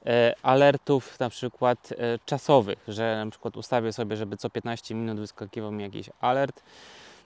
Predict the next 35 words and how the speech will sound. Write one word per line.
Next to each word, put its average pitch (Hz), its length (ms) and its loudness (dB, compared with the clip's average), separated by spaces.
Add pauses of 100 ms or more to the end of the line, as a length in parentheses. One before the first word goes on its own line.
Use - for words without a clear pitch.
I 117 60 -6
tutaj 127 240 4
takie 120 200 0
niestety 117 300 -4
powiadomienie 120 520 0
nie 135 380 2
wyskakuje. 120 920 0
Jest 127 260 0
możliwość 127 500 -2
zrobienia 123 300 -2
jakiegoś 123 460 -2
interwału, 131 680 4
żeby 120 280 -4
tam 117 380 -4 (440)
co 120 180 -4
piętnaście 117 560 -4
minut 117 280 -4
zro-, 120 240 -6 (160)
m, 131 200 -2 (240)
odznaczało 117 580 0
okrążenie, 120 800 -4
ale 123 260 0
nie 120 140 -4
ma 123 120 -4
na 117 120 -4
przykład - 380 -6
alertu, 110 560 -2 (380)
e, 113 260 0
czasowego, 117 580 2
że 110 100 -2
na 110 80 -2
przykład 110 300 -4
przypomnienie 117 800 -8
o 110 120 -4
jedzeniu 110 480 -4